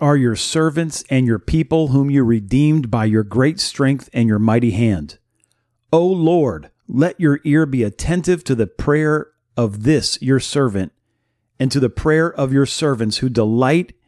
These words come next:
in revering your name. Give your servant success today by granting him favor in the presence of this man."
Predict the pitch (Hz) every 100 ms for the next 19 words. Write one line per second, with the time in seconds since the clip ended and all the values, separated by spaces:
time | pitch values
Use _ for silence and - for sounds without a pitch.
0 | _ - 131 120 110 101 135 143 131 127
1 | 127 113 110 104 82 71 _ _ _ _
2 | _ _ _ - 160 175 147 156 135 -
3 | 156 143 127 123 - 120 - - - 175
4 | 151 - - 131 107 110 151 135 90 95
5 | 117 110 117 135 151 156 139 107 92 -
6 | 180 196 160 110 71 - _ _ _ 120
7 | 110 90 - 151 139 101 92 107 98 104
8 | 110 104 78 73